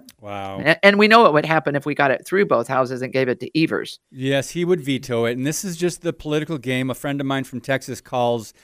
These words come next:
Speaker 1: uh, political ping pong when it comes to lives
Speaker 2: <laughs>
Speaker 1: in the womb and the,
Speaker 2: Yeah.
Speaker 1: the pro-life efforts. And it's, it's sad. That doesn't mean we should give up. It doesn't mean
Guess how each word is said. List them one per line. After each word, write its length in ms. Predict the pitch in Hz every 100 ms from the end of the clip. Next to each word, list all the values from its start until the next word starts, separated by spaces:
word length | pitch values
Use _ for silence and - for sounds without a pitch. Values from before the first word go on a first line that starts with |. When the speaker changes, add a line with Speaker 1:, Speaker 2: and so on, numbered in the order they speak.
| _ _
Speaker 1:
uh, 100 | 131
political 560 | 135 - 143 156 165 147
ping 300 | - 151 147
pong 340 | - 120 113
when 100 | 107
it 60 | 117
comes 300 | 135 131 120
to 160 | -
lives 640 | 110 117 131 131 107 101 117
Speaker 2:
<laughs> 80 | -
Speaker 1:
in 100 | 139
the 100 | 131
womb 480 | 139 185 233 120 101 - _ -
and 220 | 151 143 143
the, 80 |
Speaker 2:
Yeah. 60 | 147
Speaker 1:
the 120 | 147
pro-life 520 | 139 160 143 151 151
efforts. 480 | 135 170 - 120 -
And 160 | 131 123
it's, 160 | 127
it's 160 | 147 135
sad. 480 | - 156 151 190 175 _ _ -
That 200 | 143 151
doesn't 240 | 151 160
mean 160 | 160 156
we 100 | 151
should 220 | 151 120
give 240 | 123 117
up. 180 | 139 185
It 80 | 123
doesn't 200 | 135 135
mean 180 | 147